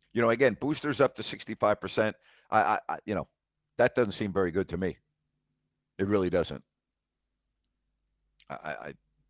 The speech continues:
sixty-five percent. You know, if the booster is as effective as they say, and only sixty-five percent of your league has been vaccinated for the booster, what are you waiting for? So,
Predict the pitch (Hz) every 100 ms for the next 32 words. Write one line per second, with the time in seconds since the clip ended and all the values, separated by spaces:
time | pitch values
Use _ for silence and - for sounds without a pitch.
0 | _ _ _ _ _ _ _ _ _ -
1 | - 127 131 117 113 - 90 107 120 _
2 | _ _ _ _ _ _ _ _ 104 104
3 | - 95 135 147 127 101 104 87 92 117
4 | - 107 92 - 85 - 113 82 - _
5 | _ - 101 107 101 - 123 127 - 110
6 | - 95 110 120 - _ _ _ _ _
7 | _ _ _ _ _ _ _ _ _ 101
8 | 92 95 110 110 - 104 98 90 - -
9 | _ _ _ _ _ 101 92 101 - 107
10 | 107 92 90 82 85 101 - 107 104 104
11 | 107 113 82 69 67 _ _ _ _ _
12 | _ _ _ _ _ _ _ _ _ _
13 | - 76